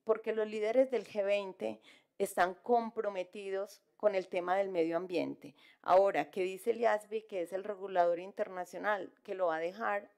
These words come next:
a discreción de cada jurisdicción, es decir, de cada país? Pero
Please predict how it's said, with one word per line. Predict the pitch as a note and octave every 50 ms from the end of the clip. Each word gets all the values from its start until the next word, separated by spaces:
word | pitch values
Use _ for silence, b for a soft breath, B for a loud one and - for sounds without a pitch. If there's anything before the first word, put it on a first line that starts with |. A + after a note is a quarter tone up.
| _ _
a | - F3+ F3+ F3
discreción | E3+ F3 F#3 F3 - - F3 F3+ E3 - - F#3 F3 E3+
de | E3+ F3
cada | - - G3+ G3+ G3+ F#3
jurisdicción, | F#3+ G#3+ G#3 G3 F#3 D3+ - - D#3+ - - - A3 G#3+ G#3+ G3 F3+
es | E3+ D#3+ -
decir, | F3 E3+ - G#3+ G3+ F#3
de | G3+ F#3+
cada | - - G#3 G3+ G3 F#3+ -
país? | F3 E3+ F#3 G3+ A3+ G#3 F#3 D#3+ - - B B B B B B B _ _ _
Pero | - G#3+ G3+ G3 F#3 F#3+ F#3+ F3+ E3+ - -